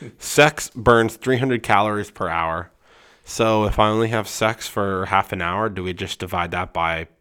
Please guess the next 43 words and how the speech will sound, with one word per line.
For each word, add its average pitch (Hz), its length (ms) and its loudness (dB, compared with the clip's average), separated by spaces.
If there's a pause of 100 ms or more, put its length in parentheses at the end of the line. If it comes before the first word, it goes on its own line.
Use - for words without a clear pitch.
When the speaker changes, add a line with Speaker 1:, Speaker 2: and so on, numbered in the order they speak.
(380)
Speaker 2:
half - 260 -8
an 82 60 -6
hour? 90 260 -6 (720)
I'm 104 100 -6
guessing. 101 540 -4
Or 101 160 -4
is 92 80 -6
that 90 180 -6
not? 87 260 -8
Or 101 200 2
if 95 120 -8
you're 95 120 -4
bigger 104 480 0 (280)
and 95 320 -2
your 92 140 -4
body 92 520 -2 (200)
is 98 140 -6
different - 460 -8
when 98 100 -8
you're 92 100 -8
having 90 260 -6
sex. - 280 -10
I 98 40 -6
mean, 101 140 -6
everybody's 120 300 -4
body's 95 280 -4
different, 110 320 -6
Speaker 1:
Depends 101 320 -6
Speaker 2:
right? 107 60 -6
Speaker 1:
how 101 80 -4
hard 101 260 -6
you 104 80 -8
go, 113 220 -2
I 110 80 -4
guess. 92 480 -10 (160)
Speaker 2:
Yeah. 82 280 -8 (380)
Speaker 1:
If 113 160 -16
you're 107 60 -12
doing 107 180 -10
it 107 120 -16
soft 135 440 -14
and 151 120 -12
sweet, 127 720 -12